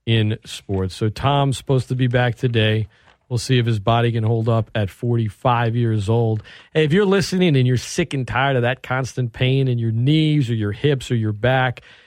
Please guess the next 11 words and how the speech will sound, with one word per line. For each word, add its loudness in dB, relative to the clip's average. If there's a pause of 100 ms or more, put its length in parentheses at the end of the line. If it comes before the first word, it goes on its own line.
(140)
especially 2
at 2
this 2
time 2
of 4
year, 4 (520)
you 4
wanna 4
be 2
moving 2
pain-free 2